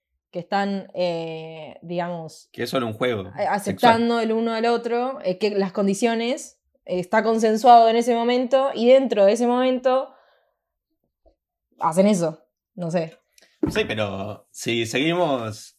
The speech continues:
Speaker 2: los rumbos de la corriente psicológica de Freud, de Freud, eh, él dice que todo chiste tiene un poco de verdad.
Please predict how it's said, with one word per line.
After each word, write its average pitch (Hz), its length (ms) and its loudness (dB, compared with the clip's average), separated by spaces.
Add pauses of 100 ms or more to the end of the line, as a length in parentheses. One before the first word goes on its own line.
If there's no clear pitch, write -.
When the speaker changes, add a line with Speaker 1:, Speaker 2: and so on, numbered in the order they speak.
(140)
Speaker 2:
los 110 640 -4
rumbos 127 640 -4
de 113 120 -8
la 107 160 -4
corriente 113 840 -6
psicológica 113 640 -8
de 101 120 -6
Freud, 165 400 -6 (220)
de 101 160 -6
Freud, 139 280 -4 (680)
eh, 101 600 -4 (400)
él 123 160 -6
dice 120 260 -6
que 98 140 -6
todo 127 220 -6
chiste 135 320 -8
tiene 110 180 -6
un 101 80 -6
poco 107 220 -8
de 101 60 -8
verdad. 101 420 -6